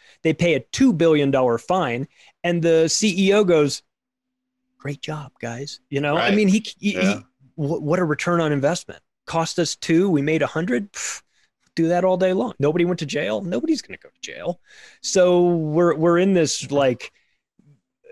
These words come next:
Speaker 1: sort of world where the vast majority of people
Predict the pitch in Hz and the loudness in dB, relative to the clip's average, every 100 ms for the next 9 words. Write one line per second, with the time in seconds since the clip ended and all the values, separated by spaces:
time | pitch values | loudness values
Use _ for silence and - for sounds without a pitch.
0 | - - - 196 180 151 123 123 120 175 | -20 -10 -2 2 2 2 -2 -8 -2 2
1 | 208 151 139 123 139 139 135 131 135 - | 4 4 2 0 2 4 4 2 -2 -16
2 | _ _ _ - 143 127 170 208 - 202 | _ _ _ -6 -4 -2 0 0 0 0
3 | 160 165 170 156 135 127 - 127 123 - | 2 2 4 4 2 0 -4 -6 -6 -4
4 | 170 147 127 107 | -2 0 0 -2